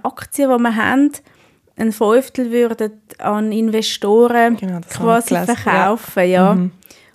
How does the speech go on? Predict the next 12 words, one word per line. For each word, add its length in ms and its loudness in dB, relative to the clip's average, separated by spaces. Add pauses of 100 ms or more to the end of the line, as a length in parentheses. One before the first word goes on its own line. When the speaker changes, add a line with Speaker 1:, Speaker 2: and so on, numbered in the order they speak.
(200)
Speaker 1:
Und 460 -4
die, 460 0 (720)
wir 100 -12
suchen 360 0
wie 200 0
Investoren, 680 2
die 160 2
interessiert 580 -4
sind 140 0
an 80 0
dieser 240 -2
Idee 580 0